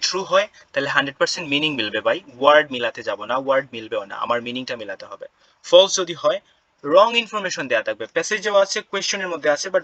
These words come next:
ভুল তথ্য, অথবা বিপরীত আইডিয়া বা ইনফরমেশন দেয়া থাকবে, তাহলে সেটা ফলস,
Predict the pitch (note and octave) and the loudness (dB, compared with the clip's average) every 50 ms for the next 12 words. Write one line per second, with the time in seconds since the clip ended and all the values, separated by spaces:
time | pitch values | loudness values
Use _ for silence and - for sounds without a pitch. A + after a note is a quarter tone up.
0 | - - D#3+ D#3 D3 - A#2 - - G#2+ F#2 - - F3+ - G3 D#3+ - F3 - | -2 -4 -6 -6 -4 -6 -10 -10 -10 -12 -2 -2 0 0 0 0 0 0 0 -2
1 | _ _ _ _ _ _ - B2 C3+ F3+ F#3+ - G3 G3 G3+ G#3+ G3 - - - | _ _ _ _ _ _ -18 -8 -6 -6 -6 -2 0 0 0 0 -2 -4 0 0
2 | C3+ C3+ C3 B2 C3+ C3 C3+ C#3 C#3 C3+ C#3 B2+ A#2 - B2+ A2+ A2 A2 - - | 0 0 0 -2 -2 0 0 0 2 0 -2 -4 -4 -8 -10 -10 -8 -8 -10 -10
3 | A2+ G2+ G2 F#2 G2 - - - _ - - _ _ - F3 F#3 F3+ F#3 F3+ F#3 | -10 -10 -10 -10 -10 -12 -14 -16 _ -20 -20 _ _ 0 0 0 0 -2 -4 -2
4 | - - E3 D#3+ D#3+ | 0 0 0 0 -2